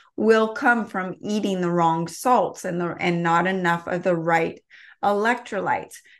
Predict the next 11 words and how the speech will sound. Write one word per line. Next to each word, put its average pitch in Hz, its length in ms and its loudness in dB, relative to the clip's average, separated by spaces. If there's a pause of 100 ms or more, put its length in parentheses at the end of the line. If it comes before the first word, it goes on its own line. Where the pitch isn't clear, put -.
(100)
The 190 200 -6
ketone 247 800 2
or 190 160 2
the 190 140 2
accelerated 196 800 -2
s-, - 160 -18 (100)
and 220 300 0
ancient 220 480 -2
salt, 175 320 0
same 208 360 -4
thing, 240 340 0